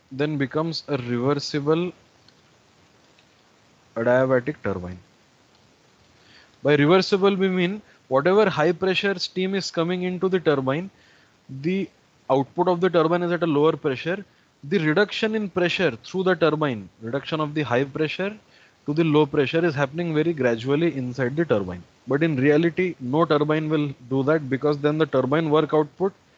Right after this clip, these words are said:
the power output will be so slow, the work output will be there, but the, the rate at which the work will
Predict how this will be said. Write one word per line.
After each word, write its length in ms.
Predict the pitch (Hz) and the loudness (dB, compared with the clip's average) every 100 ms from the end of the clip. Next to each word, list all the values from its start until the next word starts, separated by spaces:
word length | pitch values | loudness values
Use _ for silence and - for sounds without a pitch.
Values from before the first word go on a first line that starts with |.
| _ _ _ _ _ _ _ _ _ _ - | _ _ _ _ _ _ _ _ _ _ -2
the 100 | 143 | 0
power 320 | 143 131 175 | 4 6 6
output 300 | 185 170 196 | 4 2 -4
will 200 | 175 202 | 0 0
be 120 | 190 | 0
so 240 | 190 226 220 | 0 0 0
slow, 580 | - - 170 180 139 | -4 -4 0 2 0
the 120 | 113 135 | -2 -2
work 300 | 123 160 180 | 0 0 -2
output 300 | 190 - 185 | -4 -6 -4
will 200 | 190 196 | -4 -2
be 80 | 185 | -2
there, 180 | 180 | -2
but 220 | 160 160 160 | -2 -4 -4
the, 100 | 170 - 127 | -6 -8 -2
the 120 | 143 | 0
rate 300 | 131 165 190 | 4 2 2
at 120 | 190 | 0
which 180 | 180 180 | 0 -2
the 140 | 202 | 0
work 300 | 170 185 180 | 2 2 2
will 300 | 160 185 185 | 0 0 0